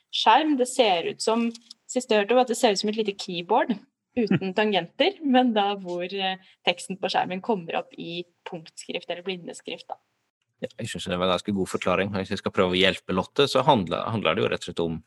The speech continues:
Speaker 2: som sagt, å forklare det som er på skjermen på en måte som gjør at du kan få tak i det, og ikke bare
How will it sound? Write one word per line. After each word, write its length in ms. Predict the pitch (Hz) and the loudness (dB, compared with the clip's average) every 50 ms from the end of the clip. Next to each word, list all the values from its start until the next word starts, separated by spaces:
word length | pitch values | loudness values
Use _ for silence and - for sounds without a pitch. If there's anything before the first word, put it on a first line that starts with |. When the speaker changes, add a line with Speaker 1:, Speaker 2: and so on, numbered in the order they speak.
| _ _ | _ _
Speaker 2:
som 180 | - - 95 92 | -12 -8 -8 -4
sagt, 320 | - 90 92 _ _ - | -2 -2 -2 _ _ -8
å 440 | - 90 90 90 90 87 87 90 - _ - | -4 -2 0 0 0 0 -2 -4 -8 _ -2
forklare 480 | - 101 92 - - 87 82 80 82 82 | -2 -2 0 2 0 2 2 2 0 0
det 140 | 80 80 - | 0 0 0
som 140 | - 90 82 | 0 0 -2
er 220 | 80 78 76 - - _ _ _ _ _ _ - | -2 -4 -4 -6 -12 _ _ _ _ _ _ -4
på 120 | - 101 | -4 -2
skjermen 480 | - - 85 85 85 85 85 82 87 90 | 0 0 -2 -2 -2 -2 -4 -4 -6 -8
på 400 | _ _ _ _ _ _ - - | _ _ _ _ _ _ -2 0
en 80 | 113 | 2
måte 280 | 117 98 82 85 - 92 | 2 2 0 -2 -4 -6
som 120 | 95 98 | -4 0
gjør 160 | 90 85 82 82 | 0 2 2 0
at 80 | - | -2
du 80 | - 92 | -4 -4
kan 140 | - 95 92 | -4 -4 -4
få 140 | - 107 | -4 -8
tak 300 | - - 87 78 - - | 0 2 0 0 2 -4
i 60 | - 110 | -2 -2
det, 160 | 135 120 - _ 127 - - | -2 -2 -4 _ -20 -14 -8
og 280 | 104 101 98 92 92 | -6 -4 -2 -2 -2
ikke 200 | 92 90 - - | -2 -2 -4 -2
bare 460 | 90 90 85 82 82 82 82 85 90 | 0 0 0 2 2 0 0 -2 -6